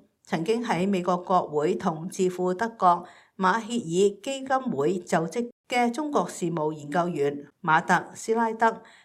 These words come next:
喺海外社交平台 X 上寫話，呢篇文章太瘋狂啦。經濟學人編輯蓋迪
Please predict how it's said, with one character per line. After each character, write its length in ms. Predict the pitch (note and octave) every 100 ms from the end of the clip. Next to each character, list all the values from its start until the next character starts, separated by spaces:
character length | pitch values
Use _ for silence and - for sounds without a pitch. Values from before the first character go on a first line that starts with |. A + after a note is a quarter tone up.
| -
喺 220 | G#3+ D4+
海 200 | C4+ A3
外 260 | A#3+ G3 F#3
社 220 | F#3+ F#3+
交 180 | A#3+ B3
平 240 | A3 D3
台 260 | D#3+ C#3 -
X 260 | A3+ A3+ -
上 220 | E3+ E3
寫 240 | - D3
話， 360 | F3+ E3+ E3 - - _ -
呢 140 | D#4
篇 160 | E4+ E4
文 240 | G3 C#3
章 320 | D3+ G#3 A3
太 160 | G3 F3
瘋 180 | G#3 G#3+
狂 240 | F#3+ C#3
啦。 360 | D#3+ E3+ - - _ _ _ -
經 160 | C#4+
濟 160 | C#4 G3
學 240 | G3 E3
人 300 | E3+ D#3 D#3+
編 240 | - C#4 C#4
輯 220 | C#4 C4+ -
蓋 240 | - A3
迪 100 | G#3+